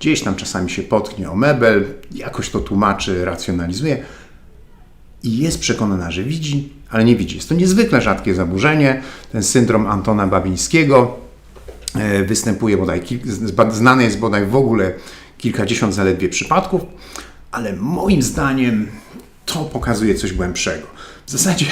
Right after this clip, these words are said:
<laughs> wydaje mi się, że bardzo dużo ludzi ma tego rodzaju złudzenie, że kimś jest albo ma pewne cechy, a zupełnie jest kimś innym i o tym nie wie.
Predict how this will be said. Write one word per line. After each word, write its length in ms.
<laughs> 280
wydaje 260
mi 80
się, 120
że 100
bardzo 340
dużo 340
ludzi 380
ma 180
tego 320
rodzaju 320
złudzenie, 760
że 420
kimś 520
jest 460
albo 240
ma 180
pewne 320
cechy, 440
a 260
zupełnie 640
jest 640
kimś 220
innym 320
i 40
o 80
tym 260
nie 220
wie. 140